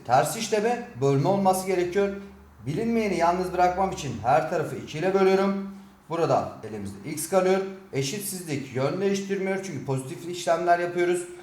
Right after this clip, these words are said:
Sekizi ikiye böldüğümüz zaman dört. Bizim reel sayılardaki çözüm kümemiz x büyük eşit dört olarak karşımıza çıkacaktır. Yine bir başka soruda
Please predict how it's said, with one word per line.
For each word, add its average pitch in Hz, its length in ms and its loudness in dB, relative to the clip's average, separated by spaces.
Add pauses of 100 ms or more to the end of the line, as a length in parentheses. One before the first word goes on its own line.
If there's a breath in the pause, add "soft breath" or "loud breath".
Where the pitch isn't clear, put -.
(120)
Sekizi 185 420 -2
ikiye 117 260 -4
böldüğümüz 104 360 -6
zaman 156 380 2
dört. 110 240 -2 (880)
Bizim 196 340 2
reel 196 260 8
sayılardaki 143 880 0 (240)
çözüm 165 340 -4
kümemiz 208 440 0 (300)
x 196 360 -4
büyük 175 240 -4
eşit - 320 -6
dört 147 220 2
olarak 135 340 -2
karşımıza 120 400 -2
çıkacaktır. - 580 -12 (2000 soft breath)
Yine 277 220 6
bir 277 80 6
başka 254 300 6
soruda 143 440 4